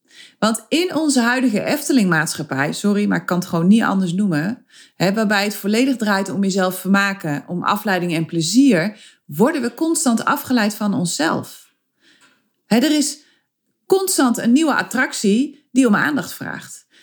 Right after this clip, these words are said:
En alles, werkelijk alles, lijkt te draaien om je de hele dag goed voelen. Hè, dus zo langzamerhand zijn we veranderd in wandelende dopaminefabrieken.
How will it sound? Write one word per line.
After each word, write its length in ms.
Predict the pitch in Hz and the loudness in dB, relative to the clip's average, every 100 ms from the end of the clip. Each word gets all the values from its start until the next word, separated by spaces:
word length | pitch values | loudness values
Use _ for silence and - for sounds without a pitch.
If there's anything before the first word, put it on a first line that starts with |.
| _ | _
En 280 | - 226 - - | -2 0 -2 -2
alles, 760 | 254 311 349 403 381 - - | 0 2 0 -2 -6 -8 -4
werkelijk 540 | 196 190 190 156 - _ | -2 0 -2 -4 -6 _
alles, 420 | 208 240 254 254 | 0 2 2 0
lijkt 300 | 214 196 214 | 0 -2 -2
te 100 | 208 | -2
draaien 540 | 170 160 160 185 190 - | -2 0 0 0 -4 -4
om 160 | 185 | -2
je 120 | 202 | 0
de 100 | 208 | 0
hele 260 | 180 165 180 | 2 2 2
dag 380 | 151 160 - _ | 0 -2 -6 _
goed 240 | _ 320 - | _ 0 2
voelen. 440 | 285 208 147 - _ _ _ _ - - - | 4 4 2 -6 _ _ _ _ -20 -16 0
Hè, 140 | 220 | 2
dus 160 | 254 - | 2 2
zo 100 | 254 | 2
langzamerhand 1080 | 233 311 392 320 269 214 175 185 247 - - _ | 2 0 -2 2 2 4 2 2 0 -2 -12 _
zijn 360 | - - 220 262 | -4 0 2 2
we 80 | 262 | 2
veranderd 440 | 220 175 180 208 | 0 0 0 0
in 200 | - 196 | 0 0
wandelende 560 | 196 233 233 202 196 202 | 2 2 2 2 2 2
dopaminefabrieken. 1300 | 214 196 180 196 254 180 - - 139 - - - | 2 0 2 6 6 4 -4 -8 -6 -6 -10 -14